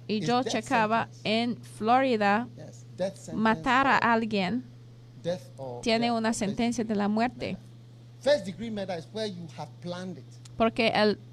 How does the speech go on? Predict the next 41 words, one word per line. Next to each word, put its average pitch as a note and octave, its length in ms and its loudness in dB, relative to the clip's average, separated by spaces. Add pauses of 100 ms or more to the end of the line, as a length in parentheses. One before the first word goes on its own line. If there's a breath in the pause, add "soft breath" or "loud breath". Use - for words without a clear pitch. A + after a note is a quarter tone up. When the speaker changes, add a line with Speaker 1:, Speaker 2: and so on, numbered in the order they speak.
(220)
Speaker 1:
primer A#3 320 6
Speaker 2:
So, C4+ 60 -2
Speaker 1:
grado A#3 400 6
de A3 180 4
Speaker 2:
second G3 160 2
degree G3+ 40 -2
is G#3 60 0
Speaker 1:
asesinato G#3 800 2
Speaker 2:
you E3+ 80 -6
didn't F#3+ 200 -4
Speaker 1:
es G#3+ 140 0
Speaker 2:
plan - 80 -8
Speaker 1:
cuando A3 260 4
Speaker 2:
it, G#3+ 40 -2
but G#3+ 80 -8
Speaker 1:
tú B3 120 0
Speaker 2:
you A#3 40 4
did G#3+ 80 6
Speaker 1:
había A3 240 4
Speaker 2:
it. G#3+ 60 0
Speaker 1:
planeado, G#3 600 2
y G#3 60 0
Speaker 2:
And - 100 -2
third F#3+ 120 0
Speaker 1:
segundo A#3 320 0
Speaker 2:
degree A3+ 40 4
is A3 60 -2
Speaker 1:
grado G#3 480 4
Speaker 2:
just - 260 -10
Speaker 1:
es G#3+ 120 0
cuando G#3+ 260 2
Speaker 2:
did G#3 80 2
Speaker 1:
no G#3+ 120 2
Speaker 2:
it A3+ 40 6
Speaker 1:
había A3+ 200 2
Speaker 2:
accidentally, G#3 200 2
Speaker 1:
planeado, G3+ 340 4
pero F#3 200 2
lo F#3 180 2
Speaker 2:
but F3+ 60 0
you - 60 -4